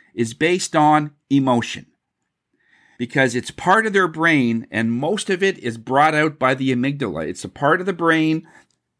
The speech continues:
that is connected to emotion only. This is the same part of the brain that children have tantrums. When they get so overwhelmed, and this, you, you see this a lot at Christmas, right?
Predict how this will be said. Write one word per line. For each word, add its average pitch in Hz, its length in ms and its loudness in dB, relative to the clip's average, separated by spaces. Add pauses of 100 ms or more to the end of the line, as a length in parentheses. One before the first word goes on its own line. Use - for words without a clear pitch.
(100)
that 117 120 2
is 113 100 -2
connected 147 500 -4
to 135 200 -2
emotion 165 720 0
only. 131 600 0 (640)
This 175 200 -2
is 208 120 -8
the 202 120 -10
same 202 520 -4
part 165 380 2
of 165 100 -8
the 160 200 -8
brain 123 480 2 (360)
that 117 180 -4
children 160 680 -2 (200)
have 135 580 4 (260)
tantrums. 147 760 0 (720)
When 117 160 -4
they 123 100 -2
get 117 160 -6
so 226 560 0 (400)
overwhelmed, 175 1000 2
and 117 200 2
this, 214 180 -4
you, 131 220 -2
you 123 100 -8
see 185 240 -6
this 151 240 0
a 110 60 -2
lot 117 280 2
at 107 140 -4
Christmas, 90 580 -8
right? 110 380 0